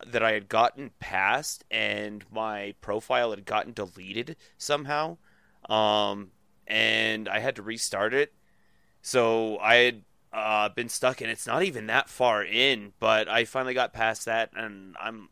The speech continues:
I, I think I'm, like, two or three levels past now. Um, I'm, <sighs> I don't know.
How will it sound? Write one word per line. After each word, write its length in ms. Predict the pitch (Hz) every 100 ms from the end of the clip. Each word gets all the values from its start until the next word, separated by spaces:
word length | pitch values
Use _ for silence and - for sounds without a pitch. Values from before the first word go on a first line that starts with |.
| _
I, 260 | 101 104 95
I 40 | 110
think 180 | - 123
I'm, 100 | 110
like, 160 | 85 -
two 180 | -
or 100 | 101
three 720 | 98 - - 107 101 107 107 110
levels 440 | 113 117 117 - -
past 420 | 110 117 120 -
now. 360 | - 117 123 123 _ _ _ _ _ _ -
Um, 580 | 107 107 104 104 101 98 - _ _ _ _ _ _ _ -
I'm, 300 | 113 120 101 _ 64
<sighs> 1400 | - - - _ _ _ _ _ _ _ _ _ _ -
I 80 |
don't 120 | 127 110
know. 200 | 98